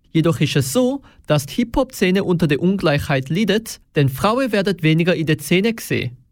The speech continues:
Wie das in der C-H-Rap-Community aussieht, hat mir der Pius erzählt.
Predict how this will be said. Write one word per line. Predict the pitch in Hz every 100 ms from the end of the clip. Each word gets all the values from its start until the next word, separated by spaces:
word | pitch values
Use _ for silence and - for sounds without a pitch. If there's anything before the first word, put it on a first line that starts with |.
| _ _
Wie | 160 147
das | 170 240 247
in | 202
der | 170
C-H-Rap-Community | - 214 202 220 185 190 - 156 160 156 156
aussieht, | - 240 - - 147 202 - - _ _ -
hat | 147
mir | 156 165
der | 156
Pius | 151 - 214 226 -
erzählt. | 180 135 104 -